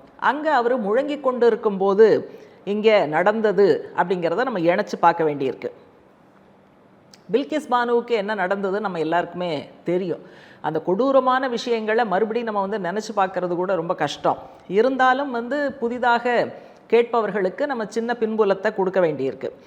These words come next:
ரெண்டாயிரத்தி ரெண்டுல இந்த கோத்ரா பிரச்சனையை ஒட்டி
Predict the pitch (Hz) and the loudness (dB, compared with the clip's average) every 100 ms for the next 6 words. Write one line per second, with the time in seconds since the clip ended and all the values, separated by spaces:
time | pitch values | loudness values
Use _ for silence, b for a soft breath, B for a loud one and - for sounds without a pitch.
0 | B B B - 180 254 311 294 277 269 | B B B -4 -2 2 0 0 -2 0
1 | 247 202 208 233 233 185 120 - - 175 | 0 0 0 0 2 0 -2 -8 -16 -6
2 | 180 175 233 233 240 240 208 220 208 196 | -4 0 0 2 0 0 -6 -6 -4 -2
3 | 180 175 - | -2 -2 0